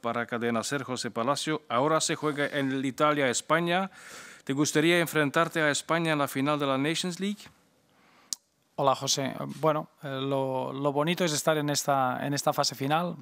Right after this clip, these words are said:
Speaker 2: y lo que es importante es poder estar en la final, que querría decir que, que podemos vencer a una selección como, como Francia.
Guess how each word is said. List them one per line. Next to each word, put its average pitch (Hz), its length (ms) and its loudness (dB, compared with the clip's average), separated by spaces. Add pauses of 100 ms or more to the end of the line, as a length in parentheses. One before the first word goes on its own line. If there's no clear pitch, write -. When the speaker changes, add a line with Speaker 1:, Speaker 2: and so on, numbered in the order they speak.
(120)
Speaker 2:
y 123 880 -12
lo 123 220 -6
que 123 440 -6
es 123 220 -6
importante 131 440 -2
es 135 60 -2
poder 139 220 0
estar 127 320 -2 (560)
en 156 140 0
la 135 80 4
final, 139 400 2
que 127 120 -4
querría 131 300 -2
decir 131 320 -2
que, 123 340 -2 (300)
que 135 140 -10
podemos 127 300 -4
vencer 131 340 -2
a 127 100 2
una 127 220 -2
selección 135 420 -2
como, 123 400 -2
como 135 220 -2
Francia. 135 520 -2